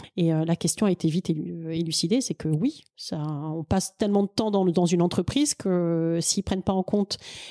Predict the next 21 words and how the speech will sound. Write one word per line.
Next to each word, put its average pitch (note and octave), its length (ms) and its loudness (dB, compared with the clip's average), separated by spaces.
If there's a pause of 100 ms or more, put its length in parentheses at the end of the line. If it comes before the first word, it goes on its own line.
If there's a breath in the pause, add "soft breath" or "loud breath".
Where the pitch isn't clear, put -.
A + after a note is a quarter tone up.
l'équilibre F#3 560 2
pour - 160 -2
leurs E3 140 0
salariés, F3 640 0
euh, E3 720 -2
bah, D#3 120 -4
tu - 160 -4
as D#3 40 4
un D#3+ 80 2
turnover D#3 340 2
encore F#3+ 240 0
plus - 160 -4
important, G3 400 0
donc F3 180 0
finalement F3 360 2
des F3 100 4
coûts - 220 -2
plus F3 260 0
importants F3 340 0
pour F#3 140 2
l'entreprise. A3+ 500 -2